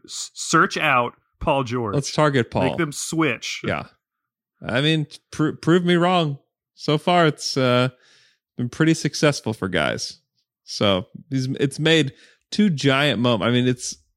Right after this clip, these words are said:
Speaker 2: is it, is it the moment of Devin Booker's career, that shot?
Speaker 1: Uh, well, no, he scored seventy points. <laughs> But other than that,
Speaker 2: But it, like, this is, these are meaningful games. I mean, they're,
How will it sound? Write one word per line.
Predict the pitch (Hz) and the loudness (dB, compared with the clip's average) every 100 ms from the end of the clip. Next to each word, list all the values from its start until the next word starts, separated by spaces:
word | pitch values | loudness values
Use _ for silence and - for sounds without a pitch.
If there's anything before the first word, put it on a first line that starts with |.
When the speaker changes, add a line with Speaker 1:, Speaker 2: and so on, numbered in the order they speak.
| _ _ - | _ _ -6
Speaker 2:
is | 170 | -4
it, | - | -4
is | - 165 285 | -2 0 0
it | - 131 | -2 2
the | 151 | 2
moment | 160 104 139 175 139 | 2 0 2 0 -2
of | 120 | -2
Devin | 127 143 | -2 0
Booker's | 139 139 143 - | -4 -2 -4 -4
career, | 123 98 117 143 | -4 -2 -2 -2
that | 123 | -4
shot? | - 113 110 - _ - - _ _ _ _ _ _ _ _ _ _ _ _ _ - | -4 -2 -2 -4 _ -20 -20 _ _ _ _ _ _ _ _ _ _ _ _ _ -2
Speaker 1:
Uh, | 151 165 165 165 | 2 4 2 -2
well, | 131 110 104 | -4 -4 -4
no, | 101 98 | -10 -10
he | 120 | -12
scored | - 110 | -10 -12
seventy | - 104 95 | -10 -12 -12
points. | 90 104 87 - - _ - - - - | -14 -14 -16 -18 -20 _ -18 -12 -8 -6
<laughs> | 185 | -2
But | 143 165 147 - | 2 2 2 0
other | 170 226 | 2 2
than | 143 123 | 0 -2
that, | 127 135 | 2 4
Speaker 2:
But | 294 | 4
it, | 311 - | 2 2
like, | 240 247 | 0 2
this | 311 349 | 0 0
is, | 302 | 2
these | 294 | 4
are | 339 | 4
meaningful | 240 269 285 277 | 4 4 2 2
games. | 214 277 320 185 139 | 2 2 0 -2 -2
I | |
mean, | 151 | 0
they're, | 190 226 | 2 2